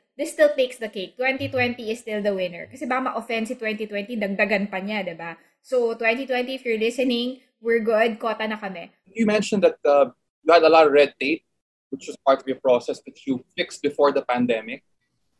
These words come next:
Speaker 2: Could you share at least one thing that maybe other, other entrepreneur, entrepreneurs could actually learn from?
Speaker 1: Sure. So, we had a,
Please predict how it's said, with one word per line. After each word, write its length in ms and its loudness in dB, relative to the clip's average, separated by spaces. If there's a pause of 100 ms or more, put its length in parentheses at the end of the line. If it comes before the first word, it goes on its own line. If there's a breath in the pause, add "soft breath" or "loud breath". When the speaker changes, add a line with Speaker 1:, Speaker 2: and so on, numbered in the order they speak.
(300)
Speaker 2:
Could 120 0
you 120 6
share 320 8
at 160 6
least 260 -10
one 240 4
thing 220 2
that 140 2
maybe 320 4
other, 480 0 (120)
other 400 4 (220)
entrepreneur, 560 2 (160)
entrepreneurs 460 4
could 180 -12
actually 280 -10
learn 220 0
from? 300 0 (240)
Speaker 1:
Sure. 500 0 (220)
So, 640 2 (380)
we 220 -2
had 280 0
a, 580 0